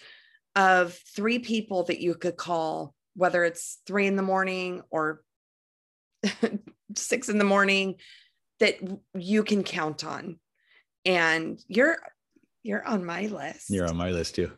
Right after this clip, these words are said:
Speaker 2: <laughs>
Speaker 1: Yay. <laughs> And, um, and so three people and three things that will help fill up that fifteen minute space. And my three
Speaker 2: Great
Speaker 1: things
Speaker 2: advice.
Speaker 1: are yoga, a walk,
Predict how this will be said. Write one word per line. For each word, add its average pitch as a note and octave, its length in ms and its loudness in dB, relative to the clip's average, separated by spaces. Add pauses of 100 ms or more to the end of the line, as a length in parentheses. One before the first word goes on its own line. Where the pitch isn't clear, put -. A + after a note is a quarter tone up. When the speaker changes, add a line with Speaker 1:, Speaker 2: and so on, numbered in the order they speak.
(140)
Speaker 2:
<laughs> - 220 -2
Speaker 1:
Yay. G#3 260 6 (200)
<laughs> E4+ 1400 4 (160)
And, B3 520 6 (180)
um, G#3 580 2 (500)
and B3 240 4 (180)
so A3 200 2
three C#4 280 2
people C4 640 -4
and G3+ 220 -2
three G3+ 300 -4
things - 720 -8 (440)
that G3+ 220 2
will G3+ 140 4
help G3 360 0
fill F3+ 320 0
up - 220 -4
that D#3+ 160 -6 (100)
fifteen E3+ 560 -8
minute D#3 320 -8
space. - 720 -12 (680)
And F#3 200 2
my F3+ 120 4
three F3+ 200 0
Speaker 2:
Great F3+ 160 2
Speaker 1:
things E3+ 160 2
Speaker 2:
advice. D3 280 -6 (420)
Speaker 1:
are F3+ 100 4
yoga, G3 640 0 (600)
a E3+ 80 -4
walk, E3 640 0